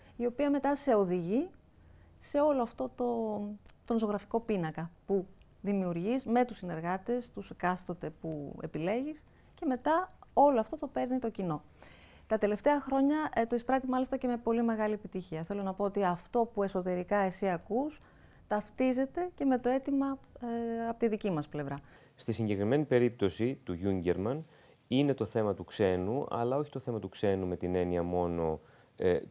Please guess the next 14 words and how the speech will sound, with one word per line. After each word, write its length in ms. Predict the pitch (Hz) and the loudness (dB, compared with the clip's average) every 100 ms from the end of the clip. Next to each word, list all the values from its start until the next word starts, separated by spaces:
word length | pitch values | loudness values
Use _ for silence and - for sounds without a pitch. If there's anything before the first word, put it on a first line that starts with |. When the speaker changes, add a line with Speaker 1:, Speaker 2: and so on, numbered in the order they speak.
| - | -8
Speaker 2:
της 280 | 92 85 - | -6 -6 -2
ελληνικότητας 1040 | 87 87 85 82 95 92 - - 82 78 - | 0 0 -2 2 6 6 6 0 0 -2 -8
και 180 | - 85 | -6 -6
της, 440 | - 85 78 - | -4 -8 -6 -4
ε, 640 | 90 82 82 80 78 78 78 78 - _ _ - - _ | -2 0 -2 -2 -2 -4 -6 -12 -16 _ _ -20 -20 _
της 140 | - | -12
ξενικότητας, 840 | - 101 87 - 90 82 - 135 - | -4 -2 -2 6 6 6 2 0 2
αλλά 220 | - 110 107 | -2 0 2
και 80 | |
το 80 | 107 | 0
τι 100 | 104 | -2
σημαίνει 400 | 135 123 131 139 | -6 -4 -4 -2
να 120 | 127 | -2
είσαι 400 | 123 123 131 131 | -2 -2 -4 -4